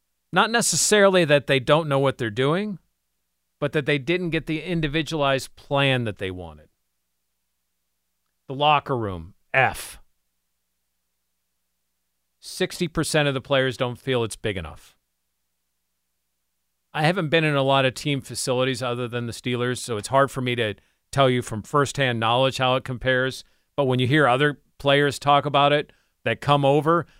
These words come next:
that's one of the things that surprised them in a bad way. For all the nice things they say about the city and "we love this," and, I mean, that is one thing with some of the lockers, like,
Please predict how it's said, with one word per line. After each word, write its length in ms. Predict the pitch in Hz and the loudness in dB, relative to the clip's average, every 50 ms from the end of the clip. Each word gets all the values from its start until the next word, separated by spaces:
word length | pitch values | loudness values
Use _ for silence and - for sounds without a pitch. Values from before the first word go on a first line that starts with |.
| _ _ _ | _ _ _
that's 280 | - 120 135 139 - 160 | 0 2 2 2 2 0
one 160 | 160 143 139 | 2 2 2
of 80 | 135 | 2
the 80 | 131 123 | 0 0
things 280 | - 143 135 127 120 104 | -2 -2 -2 -2 -2 0
that 240 | 127 120 123 - | 0 -2 -2 -4
surprised 560 | - - - - - - 131 123 123 123 110 - | -8 -14 -14 -8 -2 0 2 2 2 2 -2 -4
them 360 | 123 117 113 113 113 107 - _ _ _ - | -4 -4 -4 -6 -10 -12 -18 _ _ _ -10
in 100 | 127 127 | -8 -4
a 40 | 123 | 0
bad 280 | 113 143 139 139 139 120 | 2 2 4 2 2 0
way. 160 | 107 101 104 | -2 -2 0
For 100 | - 151 | 2 2
all 100 | 156 165 | 2 4
the 100 | 165 156 | 2 2
nice 240 | 151 156 156 - - | 2 0 0 0 -2
things 220 | 165 156 143 113 | -2 -2 -2 -2
they 120 | 143 139 | -2 -2
say 160 | - - 147 139 | 0 2 2 2
about 240 | 135 131 127 127 | 2 2 0 -2
the 60 | - 107 | -4 -6
city 400 | - - 135 127 127 127 127 127 | -4 -2 -2 -2 -2 -2 -2 -4
and 100 | 127 123 | -4 -6
"we 100 | 123 123 | -8 -6
love 240 | 127 123 123 113 | -4 -4 -4 -4
this," 380 | 104 113 113 120 120 - - - | -4 -4 -2 -2 -2 -4 -4 -6
and, 200 | 123 117 113 - _ _ _ _ _ _ _ _ _ - | -6 -6 -8 -10 _ _ _ _ _ _ _ _ _ -6
I 40 | |
mean, 300 | 117 117 117 117 123 - - - | -4 -2 -2 -4 -6 -8 -12 -8
that 160 | - 120 123 131 | -4 -2 0 0
is 160 | 131 107 117 | 0 -2 -2
one 200 | 127 123 123 113 | -2 -4 -2 -2
thing 380 | - 123 117 117 110 110 110 - | -2 -4 -4 -4 -6 -8 -12 -14
with 120 | 110 107 | -14 -8
some 200 | - 143 127 117 | -4 -4 -4 -4
of 60 | 110 | -4
the 60 | 101 101 | -4 -2
lockers, 440 | 110 113 120 117 - - 92 - | 0 0 0 0 -2 -6 -12 -10
like, 180 | 92 87 82 | -10 -12 -12